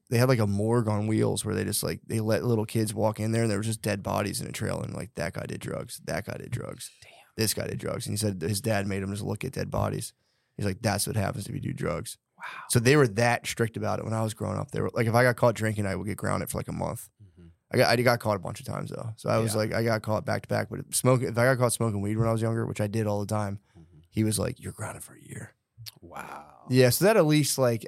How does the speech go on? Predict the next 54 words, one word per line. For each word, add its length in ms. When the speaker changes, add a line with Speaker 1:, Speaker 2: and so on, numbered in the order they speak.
Speaker 1:
I 60
think 140
that 120
kinda 220
helped 260
too. 140
And 120
I 120
knew 160
people 260
in 60
high 160
school 300
who 100
got 220
into 160
coke, 360
and 80
I 40
remember 260
being 280
like, 220
"Nah, 120
man, 180
I'm 120
good 160
on 160
that. 220
That's, 300
Speaker 2:
Yeah. 80
Speaker 1:
I'm 100
fine." 340
And 100
then 60
I 60
got 200
to 80
watch 340
them 260
so 280
young 340
get 180
kinda 220
str-, 240
uh, 260
they 200
had, 120
like, 120
a 60
period 380
where 100
they 100
got, 140
everyone 460